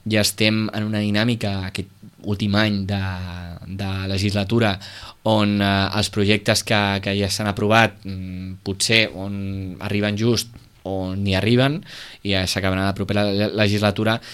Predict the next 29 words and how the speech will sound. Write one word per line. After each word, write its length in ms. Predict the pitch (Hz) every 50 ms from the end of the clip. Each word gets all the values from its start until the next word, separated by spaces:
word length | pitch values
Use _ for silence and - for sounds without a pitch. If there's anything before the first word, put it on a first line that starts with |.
| - - - -
i, 160 | - 123 113 104
per 140 | - 98 101
tant, 300 | 98 107 101 104 110 107 101
jo 80 | 101 104
crec 220 | 104 104 104 -
que 100 | 110 107
la 140 | 104 104 98
dinàmica 420 | 104 107 104 98 98 95 101 98
continuarà 400 | - 101 101 98 95 95 95 90
sent 220 | - - - 92 92
la 100 | 92 87
mateixa, 380 | 85 - 87 87 - - 90
no? 160 | 82 92 92 95
És 140 | 95 101 101
a 60 | 101
dir, 160 | 104 92 98 - - - - - - - - - - -
ens 220 | 104 110 110 - -
trobem 640 | - 113 110 110 110 113 113 117 120 120 120 120 117
en 60 | 117
situacions 540 | 113 - 123 - 117 110 - 113 107 104 - -
com 140 | 127 123 117
que, 140 | - 117 110 104 104 101 98 98 98 98 98 95 -
és 140 | 101 - -
que, 80 | -
eh, 360 | 104 101 95 82 87 98 98 - - 95
ens 140 | 98 95 -
sorprèn 300 | 104 101 - 110 110 110 107
molt, 300 | 101 101 107 104 104 101
no? 80 | 104